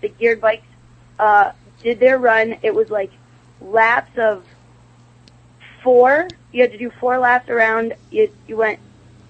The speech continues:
down Flower, and then a right up Third, and then a right up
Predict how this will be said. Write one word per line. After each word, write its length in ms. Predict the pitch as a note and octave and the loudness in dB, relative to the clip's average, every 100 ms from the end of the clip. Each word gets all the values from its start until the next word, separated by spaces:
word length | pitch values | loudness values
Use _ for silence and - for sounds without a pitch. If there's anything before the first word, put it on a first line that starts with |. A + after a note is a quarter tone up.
| - | 0
down 360 | A3+ B3 D4 | 0 2 -2
Flower, 640 | D#4 - A#3 A3 A3+ B3 C#4 - - - | -4 0 0 2 -2 -4 -10 -20 -20 -8
and 160 | A3 A#3 | -6 -2
then 260 | G#3+ G#3 - | -4 -4 -4
a 80 | G3+ | -4
right 260 | G3+ G#3 A#3 | 0 0 0
up 140 | - - | -6 -8
Third, 420 | A3+ G#3+ G#3+ G#3+ - - - - - - | -6 -4 -6 -10 -20 -20 -20 -20 -20 -8
and 160 | G#3 A3 | -6 -4
then 140 | G3+ | -4
a 80 | G3 | -6
right 300 | F#3 G#3 A3 | -4 -2 -2
up 160 | A#3 | -4